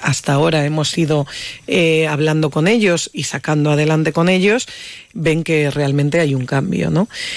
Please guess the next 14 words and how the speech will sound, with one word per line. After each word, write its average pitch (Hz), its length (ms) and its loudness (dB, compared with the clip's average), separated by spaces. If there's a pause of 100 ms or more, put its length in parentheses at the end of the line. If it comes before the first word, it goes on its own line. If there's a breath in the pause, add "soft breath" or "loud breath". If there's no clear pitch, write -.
(220 loud breath)
Poner 202 560 2
en 190 680 2
riesgo 190 540 2
ese 175 240 0
cambio 170 680 2 (500 loud breath)
por 156 640 2
una 175 380 2
ley 170 640 0
de 160 200 0
amnistía, 160 880 2 (640 loud breath)
mm, 156 240 0
podría 170 500 2
ser, 170 540 2
eh, 160 340 0